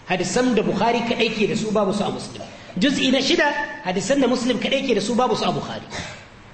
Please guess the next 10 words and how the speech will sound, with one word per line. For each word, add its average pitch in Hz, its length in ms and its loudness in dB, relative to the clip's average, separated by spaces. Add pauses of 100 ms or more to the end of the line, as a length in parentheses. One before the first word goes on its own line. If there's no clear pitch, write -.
(760)
Ma'ana 254 420 4
irin 392 200 4
wannan 294 280 4
yaran 220 320 2
in 262 80 -2
suka - 220 -4
kwana 247 260 2
ɗari 226 260 2
da 214 120 2
ashirin, 175 340 -2